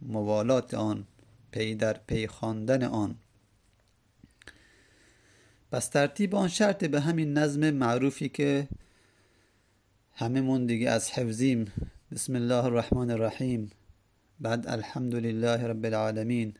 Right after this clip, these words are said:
بعد «الرحمن الرحیم»، بعد «مالک یوم الدین»، تا به آخر به همین ترتیب. یعنی آیات رو جابجا نمیتونه بکنه، پس و پیش بکنه.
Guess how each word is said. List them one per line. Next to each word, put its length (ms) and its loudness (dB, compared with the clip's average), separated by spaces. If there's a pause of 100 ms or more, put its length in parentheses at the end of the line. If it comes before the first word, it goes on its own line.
بعد 300 -4
«الرحمن 600 -2
الرحیم»، 520 -4 (380)
بعد 220 0
«مالک 540 0
یوم 300 -2
الدین»، 340 -4 (340)
تا 160 2
به 100 2
آخر 240 0
به 140 -2
همین 260 0
ترتیب. 500 -4 (520)
یعنی 360 2
آیات 520 2
رو 180 2
جابجا 560 2
نمیتونه 540 0
بکنه، 360 -6
پس 280 -2
و 40 -2
پیش 280 -8
بکنه. 480 -4